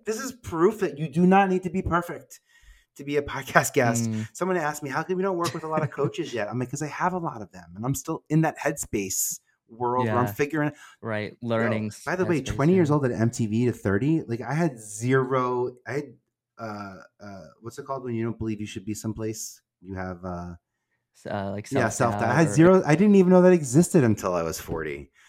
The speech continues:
Speaker 1: Like, <laughs> I didn't, it, everything creeped in five years ago for me when I left television and wanted to focus outside and, but didn't wanna be seen as a, as a disappointment or a failure from T V.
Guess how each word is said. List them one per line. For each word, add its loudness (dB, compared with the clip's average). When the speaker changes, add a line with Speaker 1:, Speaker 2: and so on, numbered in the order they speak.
Speaker 1:
Like, -8
<laughs> -4
I 4
didn't, 0
it, -4
everything -2
creeped -6
in -4
five -4
years 0
ago 2
for -10
me -6
when -10
I -10
left -6
television -10
and -14
wanted -8
to -12
focus -12
outside -10
and, -4
but -6
didn't 4
wanna 2
be -2
seen -4
as -2
a, -8
as -6
a -4
disappointment -8
or -8
a -12
failure -8
from -10
T -16
V. -10